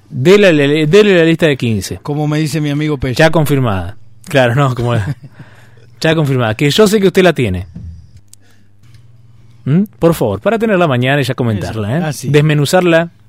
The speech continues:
Speaker 1: ¿eh?
Speaker 2: Le,
Speaker 1: Analizarla.
Speaker 2: le doy la primicia.
Speaker 1: ¿Qué primicia me va a dar?
Speaker 2: Corchito Carrillo está.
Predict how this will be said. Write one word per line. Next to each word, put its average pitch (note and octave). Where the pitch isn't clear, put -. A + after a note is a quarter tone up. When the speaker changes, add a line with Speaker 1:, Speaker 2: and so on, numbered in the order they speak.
Speaker 1:
¿eh? F3
Speaker 2:
Le, D#3
Speaker 1:
Analizarla. D#3+
Speaker 2:
le D#3
doy G#3+
la G#3
primicia. D#3
Speaker 1:
¿Qué F#3+
primicia D#3+
me B2
va A#2
a A2
dar? G2+
Speaker 2:
Corchito F#3+
Carrillo E3
está. G2